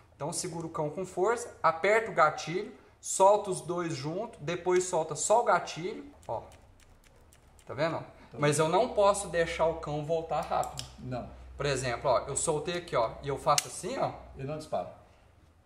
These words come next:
Speaker 1: Ah, mas é muito, assim, pra efeito de segurança, não é bom ficar confiando.
Speaker 2: É, eu, eu sei, por, eu,
Speaker 1: É que
Speaker 2: eu tô garantindo que ele não dispara porque é armamento novo. Os armamentos
Speaker 1: É,
Speaker 2: velhos,
Speaker 1: antigo, que tem
Speaker 2: antigos,
Speaker 1: folga.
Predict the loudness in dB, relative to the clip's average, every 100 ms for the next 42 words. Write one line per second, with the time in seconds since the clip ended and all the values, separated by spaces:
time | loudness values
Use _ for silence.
0 | _ -6 -4 -4 -4 -6 -6 -6 -4 -4
1 | -6 -8 -12 -12 -10 -8 -8 -10 -8 -6
2 | -6 -8 -10 -10 -10 -8 -8 -6 -8 -8
3 | -6 -4 -2 -4 -4 -4 -2 -2 -2 -2
4 | -4 -6 -8 -8 -8 -10 -8 -8 -8 -8
5 | -10 -10 -8 -6 -4 -6 -6 -10 -10 -10
6 | -10 -10 -6 -6 -6 -10 -8 -6 -6 -8
7 | -8 -6 -8 -12 -16 -10 -6 -6 -4 -2
8 | 0 0 0 -2 -2 -2 -2 -4 -6 -4
9 | -4 -2 2 4 4 0